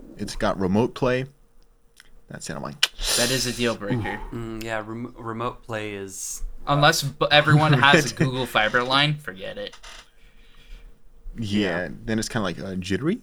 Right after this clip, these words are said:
Speaker 1: stuttery, perhaps. Maybe even a little bit of, uh, uh, j-, j-, j-, j-, janky.
Speaker 2: So my third pick is not, uh, it's kind of a new game. It's kinda not.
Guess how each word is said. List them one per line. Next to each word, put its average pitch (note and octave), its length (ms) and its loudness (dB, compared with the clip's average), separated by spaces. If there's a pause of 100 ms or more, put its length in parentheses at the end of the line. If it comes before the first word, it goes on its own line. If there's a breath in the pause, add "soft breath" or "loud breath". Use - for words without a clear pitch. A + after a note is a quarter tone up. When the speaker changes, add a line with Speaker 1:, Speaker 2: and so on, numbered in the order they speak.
Speaker 1:
stuttery, A2 540 -2
perhaps. F3 520 0
Maybe B2 260 2
even B2+ 140 0
a A2 40 2
little G#2 140 4
bit G#2+ 160 0
of, G2 100 -6
uh, F#2+ 380 -6 (720 loud breath)
uh, D#2+ 360 -8
j-, G2+ 180 -4
j-, F#2+ 120 -4
j-, F#2 120 -2
j-, F#2 240 -4
janky. C#3 440 -6
Speaker 2:
So E3+ 200 2
my D#3 180 4
third G3 360 -2
pick C#4 340 -2
is E3 240 2
not, E3+ 400 4 (480)
uh, D#3 480 6 (880)
it's A3+ 200 4
kind D4+ 360 4
of C#3+ 100 4
a C#3 60 2
new B2+ 280 -2
game. D3+ 440 4
It's D#3 220 -2
kinda B3 400 2
not. G2 380 2